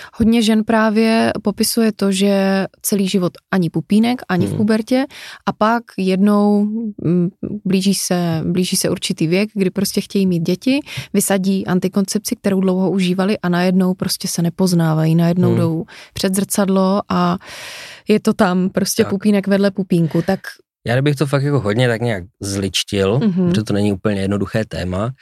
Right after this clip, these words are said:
Speaker 2: tak, eh, když někdo užívá tu hormonální antikoncepci, tak dochází k té hornom-, hormonální disrupci. Jo?
Speaker 1: Mhm.
Speaker 2: Narušíte vlastně tu fyziologickou sekreci těch hormonů a může se tam dít to, že ty mazové žlázy jsou potom jakoby šokově stimulovaný.
Speaker 1: Mhm.
Speaker 2: Jo? Po té nějaké době.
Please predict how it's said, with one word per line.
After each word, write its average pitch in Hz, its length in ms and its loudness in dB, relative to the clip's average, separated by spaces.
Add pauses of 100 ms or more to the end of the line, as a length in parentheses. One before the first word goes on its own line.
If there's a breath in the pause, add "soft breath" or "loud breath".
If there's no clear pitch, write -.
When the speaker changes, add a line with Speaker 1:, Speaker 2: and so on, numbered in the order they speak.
(400 loud breath)
Speaker 2:
tak, 104 160 -4 (120)
eh, 107 460 2 (460)
když 107 200 0
někdo 120 220 0
užívá 117 220 0
tu 120 80 -4
hormonální 127 360 0
antikoncepci, 104 760 -4
tak 110 120 -2
dochází 107 440 -2
k - 60 -10
té 113 120 -2
hornom-, 107 520 0
hormonální 110 600 0
disrupci. 95 600 -6 (160)
Jo? - 140 2
Speaker 1:
Mhm. 95 100 0
Speaker 2:
Narušíte 104 360 -2
vlastně 101 260 -2
tu - 100 -14
fyziologickou 104 680 -2
sekreci 104 420 -4
těch 120 120 -2
hormonů 95 520 -4 (420 loud breath)
a 104 200 0
může 110 240 0
se 117 140 -4
tam 120 140 2
dít 113 220 -4
to, 104 100 -4
že 107 120 0
ty 117 100 -4
mazové 107 400 0
žlázy 101 320 0
jsou 104 140 -4
potom 104 240 -4
jakoby 101 220 -2
šokově - 400 -4
stimulovaný. 90 580 -6 (260)
Speaker 1:
Mhm. 185 280 -2 (220)
Speaker 2:
Jo? 110 120 0
Po 110 140 -2
té 107 120 -2
nějaké 104 300 -2
době. 101 300 -4